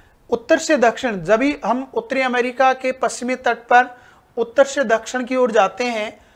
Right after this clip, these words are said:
तो इनका क्रम पूछा गया। देखिए दोस्तों, अ, सबसे पहले जुआन डी फ्यूगा। अब जुआन डी फ्यूगा देखिए यहाँ आ रही है और जुआन डी फ्यूगा दो में भी आ रही है, लेकिन इसके बाद में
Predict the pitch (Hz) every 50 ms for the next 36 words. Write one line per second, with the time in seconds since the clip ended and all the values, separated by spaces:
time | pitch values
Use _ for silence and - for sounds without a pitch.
0 | _ _ _ - 240 247 254 262 262 302 294 277 285 - 247 254 262 269 269 269
1 | 247 - - 269 262 247 247 240 240 240 214 226 233 226 - 254 226 233 226 226
2 | - - 247 254 277 - - _ _ - - - - _ _ - 233 233 247 226
3 | 220 - - - - 254 247 247 - - 294 285 285 - 262 254 247 254 - -
4 | 226 226 226 226 240 247 233 202 240 247 247 - 254 233 220 190 185 - - -
5 | - - - - - - - - - - 240 233 190 165 196 226 240 247 262 277
6 | 269 240 294 285 294 285 269 254 247 240 240 247 269 - - - _ _ - 196
7 | 240 - - 277 262 208 202 220 208 190 233 226 190 160 147 143 131 123 123 -
8 | - _ _ _ _ _ _ _ _ _ _ _ _ _ _ - 226 214 180 202
9 | 226 233 240 247 247 226 262 254 - 262 240 220 233 240 226 185 208 202 196 208
10 | 220 214 226 220 208 202 202 214 220 202 196 247 320 - _ _ _ _ _ _
11 | _ _ _ _ 165 196 240 233 302 320 320 320 - - 254 233 - - - -
12 | 311 311 233 175 185 175 175 202 214 220 233 262 294 330 370 -